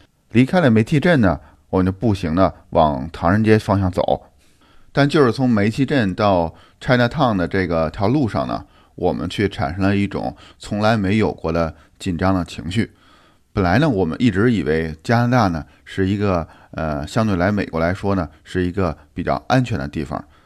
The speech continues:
虽然不能跟咱们国内比，在国内呢，不管几点呢，我都敢上街在马路上闲逛。不过在加拿大呢，不管是闹市、乡村还是小镇，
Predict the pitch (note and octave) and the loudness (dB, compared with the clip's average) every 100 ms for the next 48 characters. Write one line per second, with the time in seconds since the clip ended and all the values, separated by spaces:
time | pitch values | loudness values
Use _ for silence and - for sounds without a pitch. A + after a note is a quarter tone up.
0 | - - C#3 C#3+ D3 - B2 B2+ C#3+ B2+ | -6 2 4 4 0 0 2 2 0 2
1 | G2 C3+ C3 G#2+ F3 G2 - - _ - | 2 2 2 2 2 0 -4 -18 _ 0
2 | A2+ F#2+ A2+ E3+ C3 D#2+ - _ C#3+ A#2 | 0 4 4 4 2 0 -6 _ 0 0
3 | E2 - C3+ A2 - E2 - _ - F2 | 0 0 2 2 0 -4 -6 _ -4 -2
4 | F#2 - - - G2+ F#2 G2 F#2+ F2 C#2+ | -2 0 -2 -2 -4 0 2 2 0 -2
5 | G1+ F#2 E2 D#2 - F2 A#2 D#3+ - - | -2 -2 -2 -4 -4 -2 2 2 0 -18
6 | - _ - - _ C#3 D3 B2+ G#2 C3+ | -20 _ -20 -20 _ 2 4 4 4 4
7 | C3+ D3 C3+ F2 C#2+ - - - C#3+ G#2 | 4 4 2 0 -4 -14 -20 -4 0 0
8 | C2+ - G2 G2 A#2 C3+ G2 - D#3+ - | -2 -2 0 0 2 2 0 0 -2 -2
9 | - - _ - - B2 C3 C#3+ C#3 - | -10 -20 _ -6 0 0 2 0 0 -4
10 | _ - F2+ F#2+ G2 F2 D2+ - - C2+ | _ -6 -4 -2 -2 -2 -4 -8 -4 -4
11 | A#1 D3 - | 2 2 0